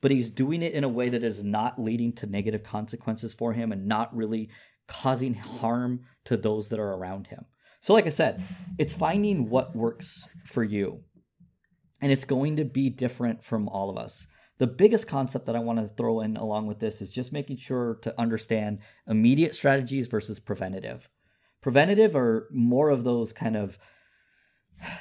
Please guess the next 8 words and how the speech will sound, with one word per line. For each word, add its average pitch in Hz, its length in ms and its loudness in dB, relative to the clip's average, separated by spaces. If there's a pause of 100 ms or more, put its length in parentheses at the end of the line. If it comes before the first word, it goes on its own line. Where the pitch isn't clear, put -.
(240)
mindfulness 123 600 4
exercises, 101 1120 -4 (100)
um, 101 560 -2 (500)
you 113 120 -2
know, 104 260 0
regular 120 580 4
exercise 101 560 -4
routine, 98 640 -8